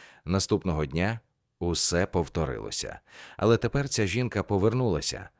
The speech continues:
зовсім іншою. У дорогому вбранні, впевнена і з гідністю в кожному кроці,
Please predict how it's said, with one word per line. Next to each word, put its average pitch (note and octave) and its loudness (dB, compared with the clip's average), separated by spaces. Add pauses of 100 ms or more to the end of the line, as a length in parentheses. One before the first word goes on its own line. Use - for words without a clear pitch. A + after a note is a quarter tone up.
(200)
зовсім F2 -2
іншою. A1 -10 (440)
У E2+ 2
дорогому E2 4
вбранні, D2+ 0 (160)
впевнена A#1+ -2
і D2+ -2
з C2+ -2
гідністю D#2 0
в - -14
кожному B1 -4
кроці, - -8